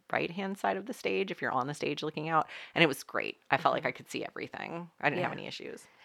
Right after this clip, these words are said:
Speaker 2: Yeah, actually, it's, are we in it? Are we in our reaction?
Speaker 1: Not really, but go for it.
Speaker 2: Well, because mine is just, like, so steeped in the thea-,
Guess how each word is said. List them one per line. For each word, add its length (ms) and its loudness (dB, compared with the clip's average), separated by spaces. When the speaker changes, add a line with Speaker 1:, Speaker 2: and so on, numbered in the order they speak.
Speaker 2:
Yeah, 340 12
actually, 300 8
it's, 240 4
are 140 10
we 240 4
in 100 6
it? 220 0
Are 140 2
we 140 4
in 160 2
our 120 6
reaction? 480 4
Speaker 1:
Not 180 12
really, 420 4
but 180 8
go 140 10
for 160 2
it. 100 -2
Speaker 2:
Well, 260 12
because 340 6
mine 300 10
is 120 2
just, 160 0
like, 140 0
so 380 6
steeped 480 -6
in 100 0
the 140 2
thea-, 400 0